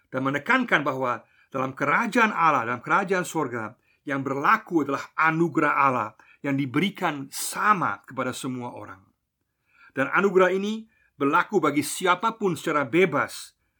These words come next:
dan juga berlaku penuh bagi semua yang sungguh-sungguh datang kepadanya dalam iman. Ada lima hal mendasar sesuai dengan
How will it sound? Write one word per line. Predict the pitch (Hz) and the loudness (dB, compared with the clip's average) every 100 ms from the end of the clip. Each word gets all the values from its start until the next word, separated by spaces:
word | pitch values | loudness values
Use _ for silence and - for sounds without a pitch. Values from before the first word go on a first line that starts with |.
| _ _ _ - | _ _ _ -10
dan | 127 | -6
juga | 139 139 | -2 -2
berlaku | 139 156 156 165 | 2 0 2 -2
penuh | 180 240 320 - - | 0 6 6 4 -4
bagi | 143 143 | -4 -4
semua | - 151 135 113 - _ _ _ _ - | -4 -6 -6 -8 -14 _ _ _ _ -4
yang | 135 123 | -4 -4
sungguh-sungguh | - 147 139 139 139 135 | -6 -4 -4 -4 -2 0
datang | 143 147 147 131 | 2 0 0 -6
kepadanya | 120 117 123 117 113 110 104 _ _ _ | -8 -6 -6 -6 -10 -14 -16 _ _ _
dalam | 117 113 110 104 | -8 -6 -6 -8
iman. | 123 104 95 95 - _ _ _ _ _ _ _ _ | -12 -12 -14 -18 -20 _ _ _ _ _ _ _ _
Ada | 147 143 147 143 - _ _ _ _ | 0 4 4 2 -4 _ _ _ _
lima | 135 196 233 208 | -6 -4 0 0
hal | - 180 156 131 - _ _ | 4 4 4 0 -8 _ _
mendasar | 139 139 143 156 156 117 104 _ _ _ | -6 4 4 4 2 0 -2 _ _ _
sesuai | _ 139 - 160 139 | _ -10 -6 -4 -2
dengan | 135 127 117 | -2 -4 -8